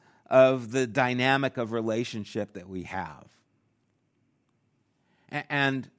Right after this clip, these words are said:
it meant a lot to me in a positive way, not in a negative way.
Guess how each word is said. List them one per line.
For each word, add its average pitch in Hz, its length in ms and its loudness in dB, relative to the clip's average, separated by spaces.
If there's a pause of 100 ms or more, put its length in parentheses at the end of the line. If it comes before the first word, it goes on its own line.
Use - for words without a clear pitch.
(1300)
it 123 140 -12
meant 175 400 0
a 139 100 0
lot 131 520 -2
to - 120 -16
me 80 300 -18 (320)
in 113 160 -8
a 104 80 -12
positive 110 640 -8
way, 76 260 -14 (840)
not 95 260 -14
in 110 100 -8
a 101 60 -8
negative 87 500 -14
way. 80 260 -18